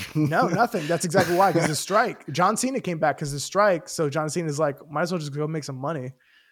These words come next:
Speaker 1: Yeah,
Speaker 2: Go
Speaker 1: yeah,
Speaker 2: there.
Speaker 1: of course, yeah.
Speaker 2: And just, like, work there for,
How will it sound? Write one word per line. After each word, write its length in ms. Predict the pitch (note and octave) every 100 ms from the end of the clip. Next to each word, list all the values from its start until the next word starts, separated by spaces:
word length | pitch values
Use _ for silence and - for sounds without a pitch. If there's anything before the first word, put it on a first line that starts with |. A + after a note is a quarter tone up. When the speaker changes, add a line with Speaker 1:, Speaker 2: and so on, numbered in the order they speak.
| -
Speaker 1:
Yeah, 320 | B2 C#3 B2+
Speaker 2:
Go 60 |
Speaker 1:
yeah, 60 | A#2
Speaker 2:
there. 100 | C3
Speaker 1:
of 100 | -
course, 420 | - C3 G2+ G2
yeah. 280 | A#2+ A2 G2+
Speaker 2:
And 220 | B2+ C#3+ C#3+
just, 200 | D3 D3+
like, 200 | C#3 C#3
work 260 | C#3+ D#3+
there 300 | C#3+ D3+ C3
for, 380 | B2 C#3 C3 B2+